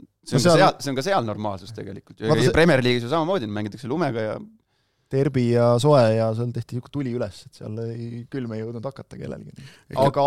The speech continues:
Speaker 2: ei, no selles mõttes, et kõvemad mehed kui, vaata, seal need Bayerni miljonärid, et need järgmisel päeval mängitud ei saanud seal.
Speaker 1: No seal
Speaker 2: Mängi
Speaker 1: ikka nat-,
Speaker 2: edasi.
Speaker 1: natukene liiga hulluks läks.
Speaker 2: Ei, ei,
Speaker 3: Ei, seal
Speaker 2: okei.
Speaker 3: oli, seal ei olnud probleem
Speaker 2: Oleks
Speaker 3: väljakus,
Speaker 2: saanud.
Speaker 3: vaid probleem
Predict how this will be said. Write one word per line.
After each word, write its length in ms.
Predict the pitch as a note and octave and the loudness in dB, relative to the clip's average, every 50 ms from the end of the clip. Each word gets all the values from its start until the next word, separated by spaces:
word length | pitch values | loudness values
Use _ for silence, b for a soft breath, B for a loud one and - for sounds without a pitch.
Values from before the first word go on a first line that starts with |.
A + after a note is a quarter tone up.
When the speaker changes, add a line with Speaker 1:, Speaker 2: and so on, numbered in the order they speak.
| D3 D3 | 4 4
Speaker 2:
ei, 80 | D#3 | 2
no 140 | D3+ D3+ D3+ | 2 0 0
selles 240 | C#3+ - E3+ E3 C3+ | 0 2 2 2 0
mõttes, 220 | C3+ C#3+ - - C#3+ | 0 -4 -6 -8 -6
et 80 | - - | -2 2
kõvemad 300 | F3+ E3 D3 C#3 C3+ C#3 | 2 2 2 2 0 -4
mehed 220 | C#3+ C3 C3 B2+ - | -4 -4 -4 -6 -6
kui, 220 | - C#3 C3+ C3+ C3+ | -6 -6 -4 -4 -4
vaata, 300 | C3 C3+ - - C#3 C3+ | -4 -6 -6 -8 -8 -8
seal 160 | B2+ C#3 C3+ | -6 -6 -6
need 160 | C3 C3 B2+ _ - | -6 -8 -10 _ -8
Bayerni 380 | D3+ E3+ C3+ A2 G#2 G#2+ G#2+ G#2+ | -6 -4 -4 -4 -4 -6 -8 -8
miljonärid, 460 | A2 A2 G#2 F#2+ G#2+ A2 G#2+ G#2 F#2+ F#2+ | -6 -8 -8 -8 -10 -12 -12 -12 -14 -16
et 140 | - - B2+ | -16 -14 -12
need 140 | A2+ A2 A#2 | -8 -6 -6
järgmisel 260 | A2+ A2+ G#2 A2+ A2 | -6 -6 -8 -8 -4
päeval 240 | A2 A#2 A2+ A2+ A#2+ | -2 -2 0 2 2
mängitud 400 | C3 C3 A2+ G#2+ - - A#2 A#2 | 2 0 0 -2 -6 -8 -10 -8
ei 60 | B2+ | -6
saanud 240 | E3 D3+ A2 - - | -6 -8 -8 -10 -14
seal. 160 | - - D#2+ | -16 -10 -8
Speaker 1:
No 80 | F2+ A#2 | -6 -2
seal 220 | G#2+ C3 C3+ A#2+ | 2 2 2 2
Speaker 2:
Mängi 100 | B2+ B2 | 2 4
Speaker 1:
ikka 140 | A#2 B2+ - | 4 2 2
nat-, 100 | - - | 2 -2
Speaker 2:
edasi. 80 | A#2 A#2 B2 | -4 0 0
Speaker 1:
natukene 340 | C3 C3+ - A2 A2+ G#2+ A2 | 0 0 0 0 -2 0 0
liiga 240 | B2+ A#2+ G2 G2 | 0 -2 -2 -4
hulluks 300 | G2 G2 G#2 G#2 - - | -6 -8 -10 -12 -12 -4
läks. 80 | - B2+ | 0 4
Speaker 2:
Ei, 80 | C#3 C3+ | 4 6
ei, 80 | B2+ | 6
Speaker 3:
Ei, 80 | - - | 6 6
seal 160 | - G#3+ G3+ | 6 4 4
Speaker 2:
okei. 140 | E3+ D#3 - C#3 | 2 2 0 -2
Speaker 3:
oli, 540 | C#3+ C#3+ B2+ - - _ _ - C3 D3 C3+ | -4 -6 -8 -12 -18 _ _ -10 -8 -6 -2
seal 160 | D#3 F3+ D#3+ | -2 0 0
ei 60 | C3+ B2+ | 0 -2
olnud 80 | - - | -4 -4
probleem 240 | C3+ B2+ D#3 F#3 D3 B2 | -2 0 2 2 2 4
Speaker 2:
Oleks 80 | C#3+ | 2
Speaker 3:
väljakus, 320 | F3+ G3 E3 A#2 G#2+ - - | 2 4 2 2 0 -4 -6
Speaker 2:
saanud. 140 | A2 A2+ | -8 -8
Speaker 3:
vaid 60 | - - | -8 -8
probleem 320 | A#2+ A2+ C3 D3+ C3+ A#2 | -6 -4 -2 -2 -2 -2